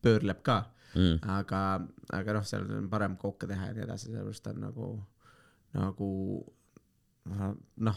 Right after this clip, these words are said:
Speaker 1: selles mõttes ta oleks parem, aga noh, pann on parem temast ja grill on temast parem, et ta jääb mul neljandale kohale, ahi vist tavaline. Et siis
Speaker 2: Jaa,
Speaker 1: air fryer
Speaker 2: jaa,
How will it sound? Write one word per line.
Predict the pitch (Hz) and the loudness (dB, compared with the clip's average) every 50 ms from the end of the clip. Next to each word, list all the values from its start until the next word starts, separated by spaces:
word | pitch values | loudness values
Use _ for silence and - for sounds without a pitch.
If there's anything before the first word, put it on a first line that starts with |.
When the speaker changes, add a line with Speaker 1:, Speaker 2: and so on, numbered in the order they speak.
| - - | -2 -8
Speaker 1:
selles | - - - 151 165 156 120 127 | -2 4 6 6 8 8 6 4
mõttes | 120 113 - 113 - | 4 2 2 -2 0
ta | - 135 131 | 4 4 6
oleks | 131 120 120 - - | 6 4 2 2 2
parem, | 131 131 127 117 104 95 | 4 4 6 6 4 2
aga | 98 98 104 | 2 0 0
noh, | 101 101 | 0 2
pann | - 120 127 127 117 104 | 2 2 2 4 2 2
on | 101 95 95 95 | 0 0 0 0
parem | 104 104 101 98 95 95 92 98 | 2 2 2 2 2 0 0 0
temast | 104 101 95 92 90 - | 0 2 0 0 -2 -4
ja | 85 - | -4 0
grill | 113 117 123 120 107 101 | 0 2 2 2 2 0
on | 98 104 | 0 0
temast | 101 92 92 - | -2 -2 -2 -4
parem, | - 107 101 98 98 | -2 -2 0 0 -2
et | 98 - | -2 -4
ta | - | -4
jääb | 101 101 101 104 101 | -2 0 0 0 0
mul | 101 98 95 | 0 -2 0
neljandale | 101 107 107 107 98 95 95 98 95 98 | 0 2 2 2 2 0 -2 -4 -4 -4
kohale, | 98 95 98 98 101 101 | -2 -2 -2 -2 -2 -2
ahi | 95 98 98 95 98 101 | -2 -2 -2 -2 -2 -4
vist | - 113 - - | -6 -6 -8 -8
tavaline. | - - - - - - - - - - - - - - - - - - | -6 -6 -4 -4 -4 -6 -6 -8 -10 -12 -14 -18 -20 -20 -20 -20 -10 -6
Et | - - - | -4 0 4
siis | - 95 98 | 8 10 12
Speaker 2:
Jaa, | 98 98 | 12 12
Speaker 1:
air | 98 | 12
fryer | 98 98 95 | 12 12 12
Speaker 2:
jaa, | 92 | 12